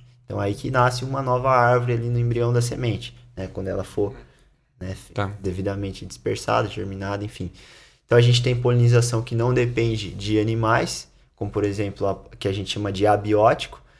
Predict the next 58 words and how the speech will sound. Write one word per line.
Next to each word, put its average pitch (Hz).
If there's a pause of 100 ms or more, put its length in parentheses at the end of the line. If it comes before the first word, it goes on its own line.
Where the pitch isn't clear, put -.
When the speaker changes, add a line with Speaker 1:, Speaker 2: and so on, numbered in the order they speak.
(240)
Speaker 1:
Então 104
tem 104
plantas 117
que -
o 165
vento, 127
Speaker 2:
Tipo -
Speaker 1:
a 135
Speaker 2:
samambaia. 120 (160)
Speaker 1:
Tipo -
Speaker 2:
Tem 123
um 123
monte 123
de 113
Speaker 1:
samambaia, 113
que 120
é 135
Speaker 2:
Me 139
corrija 156
Speaker 1:
esporo. 123
Speaker 2:
se 117
eu, 110
se -
eu 147
tô 147
Speaker 1:
É, 156
Speaker 2:
errado. 131
É 139
que, 123
é 143
Speaker 1:
é 143
que 147
Speaker 2:
aquelas 135
Speaker 1:
samambaia 156
não 160
é 170
Speaker 2:
bolinhas 170
Speaker 1:
nem 170
Speaker 2:
que 180
Speaker 1:
considerado 196
planta 170
ainda, 139
é 117
outro, 123 (120)
é 127
um 127
outro 131
grupo 143
Speaker 2:
Ah, 143
é? 143
Speaker 1:
abaixo, 123
mas 113
abaixo 113
não 127
em 139
escala, 110
mas 104
enfim. 117